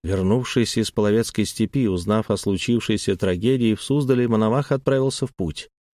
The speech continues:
Сперва он заехал и проверил дела в Смоленске,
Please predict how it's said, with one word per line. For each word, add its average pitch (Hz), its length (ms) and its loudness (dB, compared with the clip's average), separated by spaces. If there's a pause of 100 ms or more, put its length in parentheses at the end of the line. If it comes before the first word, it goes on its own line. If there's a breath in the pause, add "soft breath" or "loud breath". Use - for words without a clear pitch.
(460)
Сперва 151 440 0
он 170 120 2
заехал 156 680 0
и 160 160 0
проверил 139 600 2
дела 113 360 2
в 131 60 -10
Смоленске, 113 760 -2